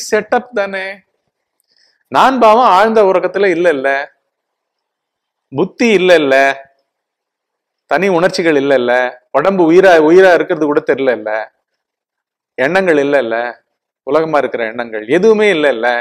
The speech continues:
இப்ப எல்லாம் அமைப்பா தானே வருது. இந்த அமைப்பை இத-, இந்த இவனே பொய்யன், இவனை வச்சுக்கிட்டு இன்னொன்னு அங்க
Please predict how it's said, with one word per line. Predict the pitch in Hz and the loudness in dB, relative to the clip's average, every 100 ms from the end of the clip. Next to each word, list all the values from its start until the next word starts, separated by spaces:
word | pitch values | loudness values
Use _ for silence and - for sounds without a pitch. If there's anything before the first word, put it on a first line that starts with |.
| 139 | -6
இப்ப | 170 196 196 | -4 -2 0
எல்லாம் | 226 233 233 240 208 | 0 0 0 0 0
அமைப்பா | 214 214 226 | 0 0 2
தானே | 202 190 170 | 2 0 -2
வருது. | 151 139 139 139 | -4 -4 -6 -6
இந்த | 196 208 185 190 | -6 0 0 2
அமைப்பை | 226 254 247 - 143 139 208 240 - _ _ _ _ _ _ _ _ _ _ _ | 0 0 -2 -2 -2 0 0 -2 -8 _ _ _ _ _ _ _ _ _ _ _
இத-, | 170 208 226 220 190 190 | -4 0 2 4 2 0
இந்த | 190 190 | -2 -2
இவனே | 190 226 254 208 | 2 2 2 2
பொய்யன், | 160 127 104 - 165 | 0 -2 -8 -8 -4
இவனை | 220 233 | 0 2
வச்சுக்கிட்டு | 226 233 226 233 | 0 0 0 0
இன்னொன்னு | 220 240 233 214 | 0 0 2 0
அங்க | 196 | 0